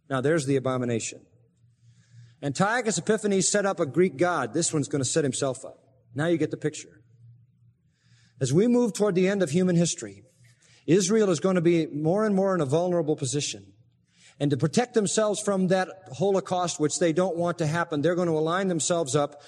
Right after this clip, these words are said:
with a seemingly friendly Western European power headed up by,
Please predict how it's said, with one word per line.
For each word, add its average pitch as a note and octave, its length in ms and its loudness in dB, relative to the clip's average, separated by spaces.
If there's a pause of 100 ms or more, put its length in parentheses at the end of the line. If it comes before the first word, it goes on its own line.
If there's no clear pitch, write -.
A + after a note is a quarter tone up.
(180)
with D3+ 140 2
a C3+ 60 2
seemingly G3+ 500 2
friendly F#3 420 2
Western F3 460 0
European E3+ 480 2
power E3+ 320 -2
headed E3 320 0
up E3 160 -2
by, C3+ 260 0